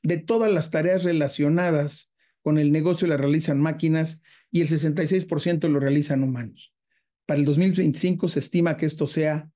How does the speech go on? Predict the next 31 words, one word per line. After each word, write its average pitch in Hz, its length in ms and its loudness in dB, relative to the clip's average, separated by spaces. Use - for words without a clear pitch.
cincuenta 143 600 0
cincuenta. - 720 -10
Eso 151 160 -4
va 143 120 2
a 127 40 -8
tener 139 220 2
un 135 100 4
impacto 131 580 -2
muy 156 380 4
fuerte. - 480 -14
Desde 175 240 0
luego 226 280 2
habrá 208 200 2
nuevos 208 440 2
trabajos. 220 720 -4
El 131 100 -4
sesenta 147 300 0
y 147 40 0
cinco 202 300 0
por 147 140 0
ciento 175 480 -2
de 151 140 0
los 151 200 2
niños 220 380 2
que - 80 -4
hoy 185 140 0
ingresan 165 400 0
a 143 60 0
la 139 60 0
escuela 151 360 -2
primaria 180 560 0